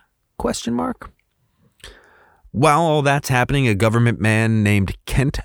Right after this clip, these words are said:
Mansley comes to town to investigate the possible disturbance, see if it's maybe a Russian spy or something. And it begins to unfold on there as, as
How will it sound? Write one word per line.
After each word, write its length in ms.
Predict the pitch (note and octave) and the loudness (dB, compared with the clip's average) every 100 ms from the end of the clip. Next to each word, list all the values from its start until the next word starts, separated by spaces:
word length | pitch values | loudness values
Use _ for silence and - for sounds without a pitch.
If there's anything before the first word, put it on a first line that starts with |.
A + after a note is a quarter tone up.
| - | -2
Mansley 800 | F#2 D#2+ A#2 G#2 E2 D#2+ F2+ - | 0 2 2 0 0 -2 -2 -2
comes 240 | - G#2+ - | 0 0 0
to 80 | E2 | 0
town 320 | G2 F#2 F2+ | 2 4 2
to 100 | F2+ | 2
investigate 640 | F2 G2 - - F#2+ - | 2 0 -2 0 0 -2
the 80 | - | -6
possible 1120 | - - G#3 G3+ - F2+ F#2 F#2 F2+ E2+ - C#3 | -4 -2 0 0 0 2 4 4 4 2 -2 -6
disturbance, 580 | - - C3+ C3 B2 - | -6 0 2 2 2 0
see 400 | - - F#2+ F2+ | -4 0 2 2
if 100 | E2+ | 0
it's 200 | D#2 F2+ | -2 0
maybe 320 | E2 E2+ E2+ | 2 2 2
a 60 | |
Russian 440 | D#2+ E2+ E2 E2 D#2+ | 2 0 0 0 -2
spy 840 | - A#2 A2+ A2+ G#2+ G#2 G2+ F#2+ | 0 2 4 4 4 4 4 2
or 500 | - E2+ - D#2+ - - - | 0 -2 0 -2 -4 -8 -6
something. 840 | - - D#3+ C3 - G#2+ G2+ F#2+ - _ _ _ _ - _ _ _ _ - | -4 0 2 2 2 2 2 0 -6 _ _ _ _ -20 _ _ _ _ -2
And 600 | B2 B2+ B2+ B2 A#2 - _ _ _ _ _ - | 2 4 2 2 0 -4 _ _ _ _ _ -6
it 140 | A2+ A2 | -2 0
begins 340 | A#2 B2+ B2 | 2 2 2
to 100 | C3 | 2
unfold 420 | A#2 A2 A2+ A2 | 2 0 2 2
on 140 | G#2+ G2+ | 4 4
there 260 | G#2+ G2 | 4 2
as, 320 | F2 E2+ D#2+ - | 2 0 -2 -2
as 480 | F2+ E2+ F2 - | -2 0 -2 -6